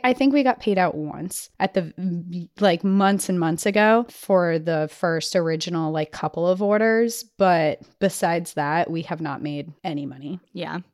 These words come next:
Speaker 1: And that's not fair to anyone. It's not fair to you guys. It's not fair to us. Uh,
Speaker 2: Yeah.
Speaker 1: moving forward, we are <laughs> plan-,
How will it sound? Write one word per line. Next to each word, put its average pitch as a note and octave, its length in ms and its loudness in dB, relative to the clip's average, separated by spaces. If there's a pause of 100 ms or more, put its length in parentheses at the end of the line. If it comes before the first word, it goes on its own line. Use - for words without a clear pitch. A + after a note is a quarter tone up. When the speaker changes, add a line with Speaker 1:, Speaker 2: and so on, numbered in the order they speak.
Speaker 1:
And B3+ 180 4
that's D#4+ 160 4
not D#4+ 140 4
fair D4+ 120 6
to B3+ 80 4
anyone. F3+ 440 0 (180)
It's G3+ 160 -4
not G#3 160 2
fair G#3 140 2
to G#3 40 0
you G#3+ 120 0
guys. G#3+ 420 4
It's F#3+ 140 -2
not F3 160 -4
fair E3+ 100 -4
to E3+ 60 -4
us. F3+ 520 -2
Uh, D#3+ 420 -8 (240)
Speaker 2:
Yeah. F#3 160 -2
Speaker 1:
moving G3+ 360 4
forward, A3+ 680 4
we F#3+ 520 -2 (120)
are F#3 140 4
<laughs> - 0 -
plan-, - 460 -2